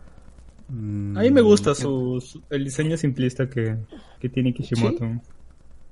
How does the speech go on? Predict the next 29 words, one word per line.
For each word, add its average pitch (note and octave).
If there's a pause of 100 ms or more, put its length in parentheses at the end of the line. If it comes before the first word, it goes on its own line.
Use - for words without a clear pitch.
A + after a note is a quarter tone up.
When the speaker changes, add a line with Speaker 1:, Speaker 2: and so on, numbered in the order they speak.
(140)
Speaker 3:
Mira, E3+
es C#3+
que D3
lo C#3
que D3
pasa F#3+
es -
que F#3
este F3+
manga F3
no E3
lo F#3+
dibuja E3+
Kishimoto. B2+ (360)
Kishimoto C#3+
solo D#3
pone, D3
eh, G#2+ (140)
el, G#2+
la A#2
historia. A#2+ (340)
Lo A#2
que B2
lo B2+
está D#3+
dibujando D#3+
es D3
otro C#3+
pata. B2+